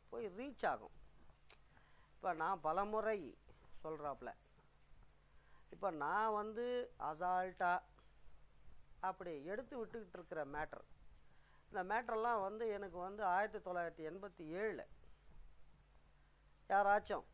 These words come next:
தலையில அடிச்சு, "நாயே மூலையில உக்கார், இதான் matter, இதை விட்ட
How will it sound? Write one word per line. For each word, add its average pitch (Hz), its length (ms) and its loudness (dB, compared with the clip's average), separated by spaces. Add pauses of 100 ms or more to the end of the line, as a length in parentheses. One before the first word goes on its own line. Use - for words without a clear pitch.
(480)
தலையில 180 500 4
அடிச்சு, 160 380 -8 (640)
"நாயே 165 480 6 (160)
மூலையில 185 280 2
உக்கார், 143 380 -2 (640)
இதான் 175 300 4
matter, 147 460 -2 (520)
இதை 147 240 -4
விட்ட 196 560 2